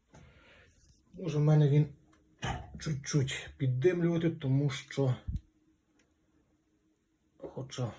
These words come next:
вроді все нормально. Тому що в мене комен трошки замалий. О,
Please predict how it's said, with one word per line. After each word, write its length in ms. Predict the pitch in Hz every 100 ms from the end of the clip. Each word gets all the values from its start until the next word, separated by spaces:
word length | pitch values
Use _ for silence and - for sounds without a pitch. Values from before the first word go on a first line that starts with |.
| -
вроді 260 | 120 120 117
все 200 | - 120
нормально. 420 | 117 110 101 90 - _ _ _ _ _ _ _ _ _ _ _ _ _ _ _
Тому 220 | - 160
що 160 | 160 156
в 40 |
мене 180 | 147 143
комен 380 | 135 139 117 104 - - -
трошки 320 | - - 123
замалий. 540 | 117 113 135 160 135 - _ _ _ _ _ _ _ _ _ _ _ - _ _ _ _ _ _ _ _ _ _ _ _ _ _ _ _
О, 160 | -